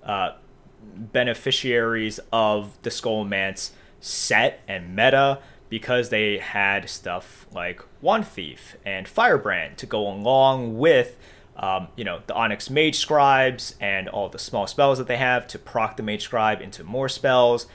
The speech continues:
And of course, you know, they have Flame Ward and Puzzle Box, just these ways to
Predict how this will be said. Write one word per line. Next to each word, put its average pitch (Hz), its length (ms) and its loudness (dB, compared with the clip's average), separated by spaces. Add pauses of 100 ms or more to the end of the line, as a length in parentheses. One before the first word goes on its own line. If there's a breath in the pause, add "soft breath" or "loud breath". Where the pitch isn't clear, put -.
(400 loud breath)
And 107 100 -6
of - 120 -8
course, 120 320 0
you 101 80 -6
know, 85 80 -6
they 98 100 -6
have 92 240 -2
Flame 185 300 0
Ward 170 340 6
and - 220 -10
Puzzle 151 260 2
Box, 135 320 0
just - 220 -8
these 139 200 -4
ways 127 360 2
to 113 480 -4